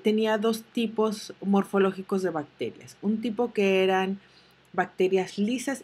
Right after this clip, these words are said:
y brillantes, y que se caracterizaban por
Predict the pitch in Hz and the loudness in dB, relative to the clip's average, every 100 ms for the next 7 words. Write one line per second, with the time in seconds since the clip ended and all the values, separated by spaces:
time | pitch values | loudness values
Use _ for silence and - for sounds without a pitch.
0 | - 202 190 170 156 175 147 143 98 - | -4 2 2 2 2 0 0 -6 -12 -14
1 | - - - - 196 202 196 190 185 175 | -20 -20 -20 -10 -4 -2 0 0 -2 -2
2 | 170 - 185 185 - 202 220 220 214 208 | -4 -6 -6 -4 -2 0 0 -2 0 0
3 | 214 | 0